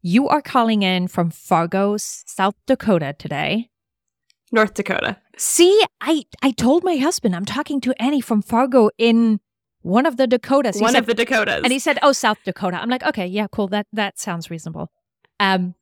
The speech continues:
Speaker 2: <laughs>
Speaker 1: you're calling in from Fargo, North Dakota. I obviously know that because I've been there, duh. Annie, if I were to come to your community, where would you take me to show me around?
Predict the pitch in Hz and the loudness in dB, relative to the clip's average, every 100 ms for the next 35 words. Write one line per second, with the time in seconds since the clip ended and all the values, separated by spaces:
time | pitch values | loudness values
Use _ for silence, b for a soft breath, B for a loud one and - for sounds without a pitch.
0 | 294 285 - 254 403 - 247 190 185 208 | -6 -6 -2 2 2 2 0 0 -2 -2
1 | 185 180 170 170 160 165 226 - 165 - | -2 -2 0 0 0 0 0 -4 -14 -10
2 | 156 131 151 160 175 202 - 165 160 156 | -10 -10 -8 -6 -4 -4 -4 -4 -2 -2
3 | 170 185 165 170 - 156 143 - _ _ | -2 -4 -6 -10 -12 -12 -12 -16 _ _
4 | - 165 226 156 127 135 - 170 170 151 | -4 2 2 2 -4 -8 -10 -4 -2 -2
5 | 139 202 - _ _ _ _ _ _ 269 | -2 -4 -6 _ _ _ _ _ _ -4
6 | 285 269 - _ _ _ _ _ _ _ | -2 -6 -12 _ _ _ _ _ _ _
7 | - 269 - - 233 254 311 330 320 269 | 0 0 0 0 2 2 2 -2 -4 -4
8 | 254 233 226 226 208 208 214 185 156 160 | -4 -2 -2 0 0 0 -2 -6 -6 -6
9 | 147 147 180 359 269 277 - 254 196 277 | -6 -6 -4 -4 -4 -6 -6 -10 -8 -8
10 | - 170 175 175 - - - 208 240 247 | -6 -8 -6 -8 -8 -8 -4 -2 -2 -4
11 | 240 277 - 160 | -8 -14 -18 -20